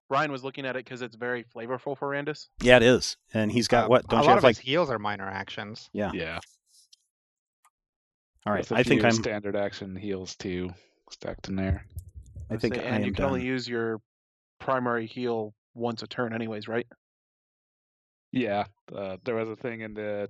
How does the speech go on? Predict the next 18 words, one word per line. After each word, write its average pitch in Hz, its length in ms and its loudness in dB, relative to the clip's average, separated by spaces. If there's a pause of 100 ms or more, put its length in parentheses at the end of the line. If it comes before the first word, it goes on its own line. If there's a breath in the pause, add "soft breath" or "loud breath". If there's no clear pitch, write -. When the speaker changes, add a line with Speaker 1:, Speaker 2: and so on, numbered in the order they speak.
Speaker 4:
Tinker 101 480 -6
set 95 420 -6
that 92 240 -6
would 98 180 -6
let 98 160 -6
me 98 100 -10
do 98 220 -4
it 98 140 -6
twice 98 300 -4
a 98 40 -16
turn, 98 340 -6 (220)
but 92 200 -4 (180)
yeah. 123 80 -10
Speaker 2:
Oops. - 280 -12
Speaker 1:
Ooh. 123 140 -8 (2250)
Speaker 4:
But 87 80 -6
again, 87 220 -4
I 87 260 -4